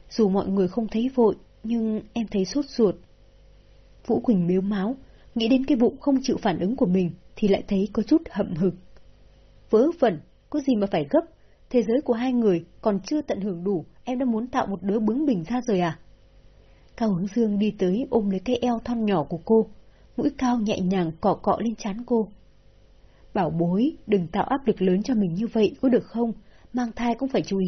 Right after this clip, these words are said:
tâm trạng, em càng áp lực thì đứa bé càng khó đến. Hơn nữa, chúng ta cũng đâu cần phải vội. Anh còn không vội sao? Anh mà còn không sinh thì anh cũng già đến chết rồi. Anh không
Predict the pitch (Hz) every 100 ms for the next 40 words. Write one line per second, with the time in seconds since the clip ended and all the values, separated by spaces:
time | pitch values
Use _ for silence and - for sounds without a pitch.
0 | 180 254 226 220 196 - - - - 226
1 | 208 190 - 247 - 226 180 - - -
2 | 226 196 185 196 233 240 196 - 190 196
3 | 196 311 - - - - 226 220 214 262
4 | 277 - - - 196 240 226 226 254 262
5 | 247 185 185 147 185 170 214 - - -
6 | - - - - - - - - - 247
7 | 226 202 - 233 247 - - 247 233 -
8 | _ - 277 254 226 202 269 262 - 269
9 | 240 240 247 - 269 247 190 180 180 320
10 | - - 185 160 - - - 240